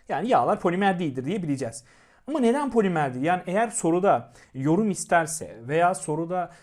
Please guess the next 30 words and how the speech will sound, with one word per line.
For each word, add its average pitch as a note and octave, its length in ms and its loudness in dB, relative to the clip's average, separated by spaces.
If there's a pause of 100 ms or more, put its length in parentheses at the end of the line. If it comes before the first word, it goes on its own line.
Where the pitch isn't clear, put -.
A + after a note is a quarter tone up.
(160)
e, B2 120 -8
sizin D3 500 -4
bunun D#3+ 280 -2
neden F#3+ 320 -2
polimer E3+ 320 -2
olmadığını E3 460 0
anlamanızı E3 500 -4
isterse A2 500 -8
ne C3+ 40 -6
yapacaksınız? C#3+ 600 -2
İşte - 200 -10
orada D3+ 460 0
devreye E3 460 0 (160)
sizin G3 180 2
yorumlama E3+ 340 2
yeteneğinize A#2+ 440 -6
giriyor. G2+ 160 -12
Şimdi G3 280 -6
ben A3 280 2
bu A#3+ 120 -4
videoda C3+ 440 -6 (240)
sizin G#3+ 320 -2
yerinize C#3 300 -4
yorumlayacağım. A2+ 600 -8
Şimdi D#4 240 -6
arkadaşlar B3+ 360 -4
yağlar A#3 440 4
neden A#3+ 180 -8
oluşuyor? C#3 440 -8 (480)
Yağlar F3+ 460 2